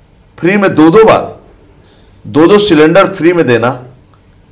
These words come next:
कोरोना महामारी में, जनता ने स्वीकार किया। सभी गरीबों के खातों में करोड़ों रुपया भेजना, सभी गरीबों के खातों में, दिव्यांग से लेकर निराश्रित और इन लोगों के खातों में भेजना।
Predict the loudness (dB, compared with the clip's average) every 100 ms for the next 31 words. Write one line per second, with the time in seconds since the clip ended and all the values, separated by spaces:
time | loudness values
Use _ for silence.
0 | _ -4 -2 0 0 -2 0 0 -2 -6
1 | -12 -18 _ _ _ _ _ _ _ _
2 | -8 -2 -2 2 0 0 -4 -2 0 0
3 | -2 -6 -6 -10 -20 _ _ -20 -2 -2
4 | 0 0 2 4 2 0 -4 -8 -6 -4
5 | -4 -4 -4 -8 -14 -20 _ _ -2 0
6 | 2 2 0 0 -2 -2 -2 -4 -4 -8
7 | -14 -20 _ _ -20 -20 _ _ -12 -8
8 | -4 -2 0 2 0 -2 -4 -6 -6 -12
9 | -14 -20 _ _ _ -20 _ -20 -4 -4
10 | 0 0 2 2 2 -2 -6 -6 -6 -4
11 | -4 -2 -2 -2 -6 -4 -2 -2 -4 -4
12 | -6 -6 -10 -8 -10 -10 -10